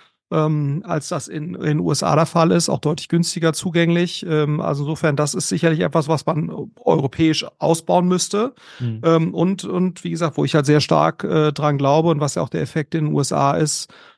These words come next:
Speaker 1: äh, Spitzenforschung, Spitzenuniversitäten, um eben sehr gute Talente anzuziehen, die dann idealerweise einen günstigen Wohnraum finden, ne?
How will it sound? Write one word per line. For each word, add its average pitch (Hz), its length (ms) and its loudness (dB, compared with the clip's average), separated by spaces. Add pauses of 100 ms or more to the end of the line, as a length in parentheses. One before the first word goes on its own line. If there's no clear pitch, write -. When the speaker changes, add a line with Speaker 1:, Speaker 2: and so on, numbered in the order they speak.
(120)
Speaker 1:
äh, 151 260 2
Spitzenforschung, 160 1000 0
Spitzenuniversitäten, 156 1300 0
um 165 320 0
eben 151 440 -2
sehr 147 240 -4
gute 156 320 -10
Talente 151 440 0
anzuziehen, 196 760 2 (360)
die 180 100 -8
dann 165 180 2
idealerweise 202 600 2
einen 185 60 -6
günstigen 202 380 -2
Wohnraum 208 400 2
finden, 240 320 -2 (140)
ne? 196 200 -4